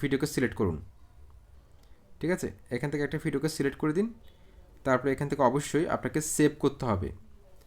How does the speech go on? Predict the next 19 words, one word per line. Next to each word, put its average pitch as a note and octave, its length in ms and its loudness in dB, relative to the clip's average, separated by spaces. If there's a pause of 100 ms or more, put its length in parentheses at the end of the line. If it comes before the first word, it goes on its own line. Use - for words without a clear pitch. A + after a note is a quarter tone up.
(540)
সেভ D3 240 6 (120)
আইকনের D3+ 340 4
মধ্যে C#3+ 220 0
ক্লিক C3+ 200 0
করে D3 160 4
দিলে D3+ 180 2
কিন্তু D3+ 200 0
আপনার F3+ 220 2 (920)
এই E3 80 10 (100)
দুটো D3+ 180 6 (100)
ভিডিও, E3+ 220 4 (560)
আপনার D3+ 240 0
ভিডিওটি D#3 220 0 (100)
শেষ C#3+ 220 4
হওয়ার C#3+ 180 4
পর F3 80 2 (100)
অডিয়েন্সরা B2 420 0
কিন্তু D3+ 160 0 (100)
দেখতে G#2+ 220 0